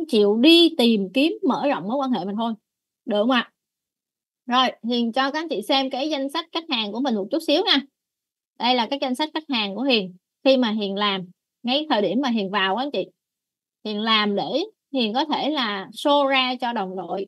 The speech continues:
show ra cho mọi người cái kết quả của Hiền. Mặc dù đó là Hiền không có, Hiền không biết là Hiền làm có thành công hay không, nhưng mà Hiền cứ làm. Hiền làm và Hiền show ra để sau này có cái mà mình kể lại cho, cho team.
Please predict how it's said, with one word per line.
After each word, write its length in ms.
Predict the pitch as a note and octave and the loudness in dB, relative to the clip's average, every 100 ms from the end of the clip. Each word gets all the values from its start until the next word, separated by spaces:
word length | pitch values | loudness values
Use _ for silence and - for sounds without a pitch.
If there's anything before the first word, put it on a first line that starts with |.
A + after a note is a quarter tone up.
| - | -8
show 200 | A#3+ B3+ | -6 -4
ra 240 | B3+ B3 | -4 -4
cho 100 | B3 | -4
mọi 200 | A#3 F3 | -4 -4
người 340 | G3 G3+ F#3 - - | -2 0 0 -2 -4
cái 240 | B3 C#4 | -4 -2
kết 120 | F4+ F#4 | -2 0
quả 220 | A3+ G3 | -2 -2
của 80 | C#4+ | 0
Hiền. 240 | D4 G#3 | 2 2
Mặc 80 | G3 | -2
dù 160 | A3 G3+ | -4 -2
đó 140 | C4+ | 0
là 140 | E4+ A3+ | 0 0
Hiền 260 | G#3 F#3+ C4 | 0 -2 -4
không 220 | C4 C4+ | -4 -2
có, 340 | B3 C4+ F4 F#4 _ _ _ _ _ B3+ | -2 0 0 -4 _ _ _ _ _ 0
Hiền 120 | A#3 | 0
không 120 | C#4 | 2
biết 140 | F4 A4+ | 0 2
là 60 | |
Hiền 160 | C4 A3+ | 0 0
làm 200 | A3 A3+ | -2 -2
có 80 | E4+ | -4
thành 200 | B3+ A3+ | -6 -2
công 180 | C#4+ | -2
hay 140 | D4+ D#4 | -2 -2
không, 360 | F4 D#4 C#4+ | 0 0 0
nhưng 160 | C#4 D4+ | -4 -2
mà 100 | B3 | -2
Hiền 200 | A#3 A3 | -2 -2
cứ 160 | C4 E4+ | -2 0
làm. 380 | C#4 A#3 G#3+ F3+ _ _ _ - | 0 0 -2 -10 _ _ _ -6
Hiền 160 | A#3+ A#3 | -2 0
làm 240 | A#3 A3+ | 0 0
và 80 | A#3 | -2
Hiền 260 | A#3+ A3 G#3 | -2 -4 -6
show 340 | - C#4+ C#4+ | 0 2 4
ra 260 | C4+ C4+ C4 | 2 2 0
để 360 | F3+ E3+ D4 F#4+ | -2 -2 -4 -2
sau 180 | C4+ C4 | -2 -2
này 220 | B3+ G#3 G#3 | -4 -6 -4
có 160 | B3+ | -6
cái 320 | D#4 B3 D#4+ | -4 -4 -4
mà 140 | D#4 C4+ | -4 -4
mình 160 | G#3 F#3+ E3+ _ _ - | -4 -6 -12 _ _ 0
kể 240 | G#3+ B3 | 2 4
lại 240 | A3 F3+ | 2 -2
cho, 200 | G3+ B3 | -4 -4
cho 160 | A#3+ B3 | -4 -4
team. 260 | C#4 C4+ | 0 0